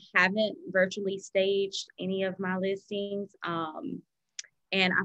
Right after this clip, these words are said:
probably should start that. So I like it. I like going online and seeing other people's listings and seeing, okay, you know,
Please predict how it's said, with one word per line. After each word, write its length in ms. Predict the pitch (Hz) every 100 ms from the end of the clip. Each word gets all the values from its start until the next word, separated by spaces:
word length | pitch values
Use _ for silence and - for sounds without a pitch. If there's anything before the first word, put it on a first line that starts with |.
| 185
probably 340 | 269 302 240
should 540 | 190 - 196 196 208 214 _ _ _ _ _ _ -
start 420 | - 220 202 -
that. 300 | 269 269 254 240 - _ _ -
So 160 | 208
I 200 | 190 226
like 260 | 233 190 185
it. 80 | 160
I 100 | 202
like 180 | 214 202 185 -
going 320 | - 190 202 180
online 460 | 185 185 170 170
and 120 | 170
seeing 260 | 175 180 175
other 160 | - 170
people's 320 | 175 175 165
listings 380 | 160 165 165 165
and 100 | 160
seeing, 260 | - 170 160
okay, 320 | 220 226 170
you 240 | 170 175
know, 80 | 175